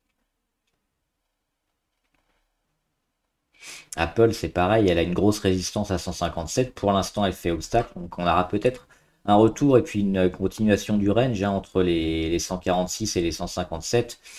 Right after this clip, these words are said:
Mais le jour où ça va lâcher, on voit Apple, euh, toujours plutôt, plutôt intéressante, hein.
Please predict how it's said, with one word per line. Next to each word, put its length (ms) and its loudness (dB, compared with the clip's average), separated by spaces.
Mais 100 2
le 120 4
jour 180 2
où 60 4
ça 180 0
va 120 2
lâcher, 380 0
on 100 -2
voit 220 2
Apple, 380 0
euh, 160 0
toujours 340 -4
plutôt, 500 2
plutôt 280 -6
intéressante, 680 -2
hein. 160 -8